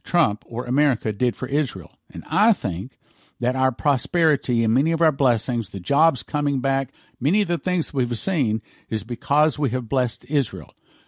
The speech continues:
So, if you want to be a part of the solution,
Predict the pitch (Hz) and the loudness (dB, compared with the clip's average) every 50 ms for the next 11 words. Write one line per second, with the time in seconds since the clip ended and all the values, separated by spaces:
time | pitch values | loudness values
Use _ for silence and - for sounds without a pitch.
0 | _ _ - - - - 185 180 165 117 80 - - - _ _ _ _ _ _ | _ _ -10 -6 -2 0 2 2 2 2 -2 -6 -14 -20 _ _ _ _ _ _
1 | _ _ _ _ - 95 87 - - 113 117 151 185 208 220 208 208 214 220 208 | _ _ _ _ -10 -10 -10 -8 -6 -4 0 2 2 2 2 2 2 0 0 -2
2 | 156 - 190 180 170 185 185 175 - - - 180 180 180 175 143 147 165 156 151 | -2 -4 -4 -2 0 0 0 0 -2 0 2 4 4 4 2 0 -2 -2 -2 -2
3 | 135 - - 160 147 151 170 165 131 - - 123 - | -4 -2 -2 -2 0 2 2 0 0 -2 -6 -10 -12